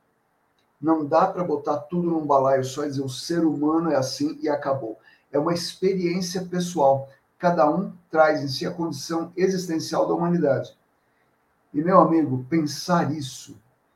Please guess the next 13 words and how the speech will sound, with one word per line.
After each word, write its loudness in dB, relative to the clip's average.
é 6
muito 6
libertador. 2
Mas 2
dá 0
trabalho -2
pensar 2
nisso. -2
<laughs> -14
É 6
isso, -4
que -10
tal? 2